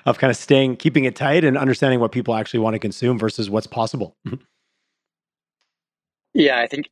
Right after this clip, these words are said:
Speaker 2: I think if you dig into the website, you'll find, you'll find a few more flavors in there. So
Speaker 1: Okay. Mm-hmm.
Speaker 2: to answer that question, yeah, it's hard not to, <laughs> not to be a
Speaker 1: <laughs>
Speaker 2: little, uh, like, I'm a consumer first, right? So I'm, I'm driving, like, "I want this, I want that." And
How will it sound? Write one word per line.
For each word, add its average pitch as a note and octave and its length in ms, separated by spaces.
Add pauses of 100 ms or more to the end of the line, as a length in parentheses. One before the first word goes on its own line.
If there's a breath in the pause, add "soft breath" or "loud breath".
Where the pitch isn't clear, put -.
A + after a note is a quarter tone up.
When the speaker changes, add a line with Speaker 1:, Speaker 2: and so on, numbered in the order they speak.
(120)
Speaker 2:
I C#3 100
think D3 160
if C#3 120
you B2+ 80
dig B2+ 200
into B2 140
the A2+ 80
website, A2 440
you'll A2+ 100
find, A2+ 480
you'll B2 100
find A2 300
a - 20
few - 240
more A2 220
flavors A2 480
in A2 100
there. A#2 240
So G#2+ 280
Speaker 1:
Okay. G#2 240 (100)
Mm-hmm. G#2+ 220
Speaker 2:
to A2 120
answer A2 240
that G2+ 160
question, A2 400
yeah, G2+ 160
it's F#2 180
hard G#2 280
not A2 180
to, A2+ 180 (240)
<laughs> - 280
not G#3+ 160
to - 100
be C3 140
a A#2+ 60
Speaker 1:
<laughs> - 20
Speaker 2:
little, A#2 320
uh, A2+ 140 (520 loud breath)
like, C3+ 140
I'm E3 120
a E3+ 60
consumer C#3 460
first, C3 420
right? B2+ 240
So - 140
I'm, A#2+ 240
I'm B2+ 160
driving, B2+ 320
like, A2+ 180 (100)
"I G#2+ 140
want A#2 320
this, F3+ 260 (120)
I G#2+ 100
want B2+ 260
that." D3 320
And G#2+ 120